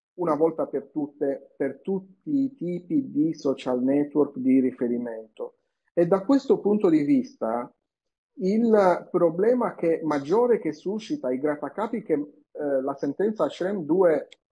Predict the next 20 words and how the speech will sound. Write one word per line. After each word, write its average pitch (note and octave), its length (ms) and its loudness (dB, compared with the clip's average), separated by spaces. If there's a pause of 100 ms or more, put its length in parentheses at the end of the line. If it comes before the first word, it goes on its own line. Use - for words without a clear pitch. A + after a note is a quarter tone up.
(120)
eh, C3+ 520 0
determinerà, D#3+ 960 -2
eh, B2 600 -6 (1400)
per C3+ 160 4
la C3 140 2
maggior D3+ 360 0
parte C#3+ 380 0
saranno F3+ 380 0
quelli, G#3+ 640 0 (320)
eh, - 280 -8
in G#3+ 160 2
capo F3 500 2
ai D3 260 0
data E3 300 -4
protection E3 520 -8
officer D#3 480 -4
delle C#3 260 0
varie D#3 260 2
amministrazioni, C3 880 -4
perché - 580 -4